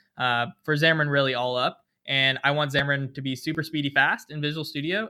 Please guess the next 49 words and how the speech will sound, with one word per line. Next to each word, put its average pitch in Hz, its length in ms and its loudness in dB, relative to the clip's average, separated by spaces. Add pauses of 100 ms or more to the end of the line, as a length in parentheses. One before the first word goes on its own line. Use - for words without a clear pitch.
And, 135 380 0
uh, 127 320 4
if 143 80 -6
you 143 80 -2
go 165 120 2
to 170 80 4
the 139 140 -2
forums, 214 640 -8
and 143 120 -6
I'll 131 120 0
actually 135 340 -6
link 131 200 -10
this 139 160 -12
in 135 60 -14
the 131 60 -10
show 135 180 -8
notes 135 220 -8
as 131 120 -14
well, 143 280 -2 (360)
I 143 60 2
have 139 100 2
a 139 60 0
thread 139 280 2
up 135 220 2
basically 139 380 -2
saying 131 380 -2
how 175 120 6
you 160 100 4
can 160 120 0
help. 147 260 2 (240)
Uh, 131 60 4
you 131 160 0
can 143 120 -6
send 143 240 0
us 139 120 0
some 131 100 -6
diagnostic 131 580 2
information. 131 480 -8
That'd 127 120 -4
be 127 100 -8
super 147 300 -4
helpful 131 320 -2
for 127 120 -14
making 127 360 -12
Xamarin 127 320 -6
better 123 260 -6
in 127 80 -16
Visual 127 240 -16
Studio. - 400 -18